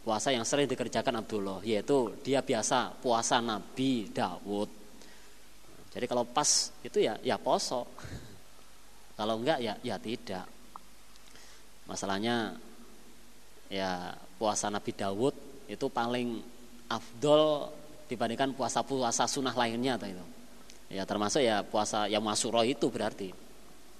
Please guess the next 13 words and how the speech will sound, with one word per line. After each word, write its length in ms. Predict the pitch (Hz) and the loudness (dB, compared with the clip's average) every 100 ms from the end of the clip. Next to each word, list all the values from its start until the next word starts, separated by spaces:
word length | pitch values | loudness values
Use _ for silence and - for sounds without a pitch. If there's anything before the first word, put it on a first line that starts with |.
| - - - - - - 139 139 - - | -14 -14 -14 -12 -12 -10 -10 -12 -12 6
Wa 160 | 131 175 | 12 12
hadatsani 320 | 185 190 190 | 12 8 8
Muhammad 320 | 180 185 185 | 8 8 8
ibnu 160 | 175 180 | 6 8
Ahmad 480 | 170 185 185 185 185 180 | 8 6 6 8 10 10
bin 240 | 175 180 175 | 10 8 8
Abi 240 | 170 180 | 8 8
Khalafin, 580 | 180 175 170 170 185 196 | 10 10 10 8 6 6
hadatsana 460 | 170 160 160 175 | 8 8 10 8
Rauh, 320 | 175 175 170 135 - - - - - | 10 12 12 10 0 -10 -10 -12 4
hadatsana 480 | 143 170 170 180 180 | 8 10 10 10 8
Abu 100 | 170 175 | 8 10
Malikin, 580 | 175 180 180 185 185 | 10 10 8 6 6